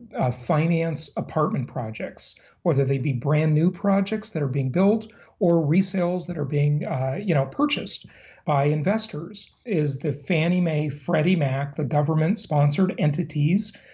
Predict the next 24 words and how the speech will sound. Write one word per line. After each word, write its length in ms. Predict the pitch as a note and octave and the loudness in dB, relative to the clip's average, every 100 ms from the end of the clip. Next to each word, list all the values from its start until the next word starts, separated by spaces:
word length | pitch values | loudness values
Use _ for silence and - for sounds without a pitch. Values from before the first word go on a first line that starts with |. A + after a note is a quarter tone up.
| - - | -20 -4
uh, 240 | D3 B2+ C3 | 0 2 2
that 160 | D3 | 2
are 80 | C#3+ | 2
a 40 | C3 | 2
big 320 | - E3 D#3+ | 0 0 0
part 260 | C3 D#3+ | 0 2
of 80 | E3 | 2
the 60 | E3+ | 0
mortgage 360 | C#3+ C3+ C#3 B2+ | 0 0 -2 -2
market, 340 | C3+ C#3+ G3+ | -2 -2 -2
the, 160 | C#3 C3 | 0 -2
the 180 | C3 C#3+ | 0 0
biggest 400 | A2+ D3 C#3 - | 2 2 0 0
part 160 | C#3+ B2+ | -2 -2
of 100 | A#2+ | 0
the 40 | |
mortgage 380 | B2+ A#2+ B2 A#2+ | 0 0 -2 0
market. 300 | B2 B2+ F#3+ | 0 2 0
It's 120 | F3 | 0
not 160 | D#3+ G3 | 0 2
just 240 | D#3 C#3+ | 0 2
in 100 | D#3 | 2
single-family 600 | C#3+ E3 D3 D3 F3 F3 F3+ | 4 4 2 2 2 2 2
homes. 460 | E3+ D3+ G3+ - | 2 4 2 0